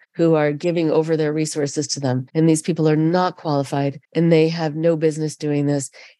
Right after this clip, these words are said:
And they don't mind just taking and taking and taking and really wasting people's time in,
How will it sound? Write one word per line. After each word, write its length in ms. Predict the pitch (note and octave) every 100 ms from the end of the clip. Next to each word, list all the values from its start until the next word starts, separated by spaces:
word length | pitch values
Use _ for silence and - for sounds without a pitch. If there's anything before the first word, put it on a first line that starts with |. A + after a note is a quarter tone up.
| -
And 160 | F#3 F3+
they 120 | F3
don't 420 | F#3 G#3+ - G3
mind 680 | F3+ F#3+ C4+ A3 C3+ - D#3 _ _ -
just 260 | F3 -
taking 400 | - F3+ D#3+ D#3+
and 140 | D3+ D3
taking 300 | D3 C#3 C#3+
and 100 | C3+
taking 460 | D3 B2+ C3+ B2+ -
and 180 | - F3+
really 240 | G3 A#3+ G3
wasting 640 | D3+ E3 F#3+ G#3+ - D#3+
people's 360 | E3+ D#3+ C#3+ -
time 580 | - A#3 G3+ D#3 C#3+ D#3 - _
in, 440 | F3+ F3+ D#3+ -